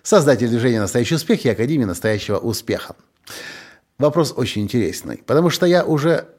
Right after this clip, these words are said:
давно не встречал в своей жизни хвастовства, ну, как-то так получается. И об этом давно не думал. Но как только я этот вопрос прочел, я тут же вспомнил, что какое-то время меня называли хвастуном,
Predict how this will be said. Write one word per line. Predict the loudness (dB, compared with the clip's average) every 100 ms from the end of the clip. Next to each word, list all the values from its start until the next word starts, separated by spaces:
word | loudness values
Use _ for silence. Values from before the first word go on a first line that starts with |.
| -10
давно | 0 2 4 2 0 -2 -2
не | -2
встречал | 0 -2 0 0 0
в |
своей | 0 -2 0
жизни | 0 -2 -4
хвастовства, | -4 -4 -4 -6 -6 0 0 0 -6 -4
ну, | -2
как-то | -2 0
так | -2 0
получается. | -2 0 -2 -2 -6 -16 _ _ -18 -18 -18 -20 -20 _ -10 -6
И | 0
об | 2 4
этом | 2 0 -2 -6
давно | 0 2 2 2 2
не | 2
думал. | 0 0 -4 -16 _ _ _ _ _ -2
Но |
как | 0 2
только | 0 2
я | 2
этот | 2 2
вопрос | 2 0 -2
прочел, | -2 -2 0 2 4 2 -2 -16 -20 -4
я | 0 0
тут | 0 2
же | 0
вспомнил, | 2 0 2 0
что | 0 -2
какое-то | 0 0 2 2
время | 2 2 2
меня | 2 2 2
называли | 0 0 0 0
хвастуном, | -2 -4 -2 0 0 -2